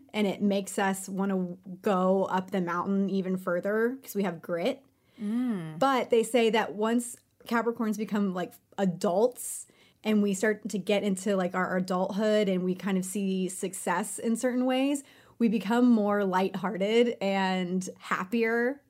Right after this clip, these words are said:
Speaker 1: and that we become more childlike. And I was like, "That's kind of what I needed to hear," because I feel like I just keep going up this mountain and it's a struggle sometimes. So I wanna get to the point where I'm finally just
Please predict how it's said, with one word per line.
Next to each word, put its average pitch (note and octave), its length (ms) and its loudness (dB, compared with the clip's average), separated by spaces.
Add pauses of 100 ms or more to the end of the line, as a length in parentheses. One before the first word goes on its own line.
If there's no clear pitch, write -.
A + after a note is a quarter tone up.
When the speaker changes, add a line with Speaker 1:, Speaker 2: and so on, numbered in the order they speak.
(120)
Speaker 1:
and G3+ 440 2 (100)
that F#3 580 2
we G3+ 140 0
become G#3 280 2
more G3+ 160 0
childlike. F#3+ 840 -2
And A3+ 100 2
I G#3+ 80 2
was G#3 160 0
like, G3+ 320 2 (320)
"That's - 540 -6
kind F#4 180 -2
of F4+ 60 -2
what F4+ 120 0
I E4+ 60 0
needed D4 280 -2
to G#3+ 60 -2
hear," F3+ 440 -4
because F#3+ 880 0
I G3+ 100 -2
feel C#4 180 -6
like D#4 160 -4
I D4 40 -2
just B3 220 -4
keep F4+ 360 -6
going F4+ 200 -2
up F4 140 -6
this D#4+ 180 -8
mountain C4 460 -6 (140)
and G#3 120 -2
it's G#3 280 -6 (180)
a G#3 120 0
struggle A#3 680 -4
sometimes. F#3 920 -4 (560)
So - 160 0
I A3 60 6
wanna D4 220 2
get D#4+ 160 -4
to C#4 100 -6
the C4+ 80 0
point C4 520 0
where G#3+ 220 0
I'm G3+ 120 0
finally A#3+ 600 2
just G#3+ 680 -2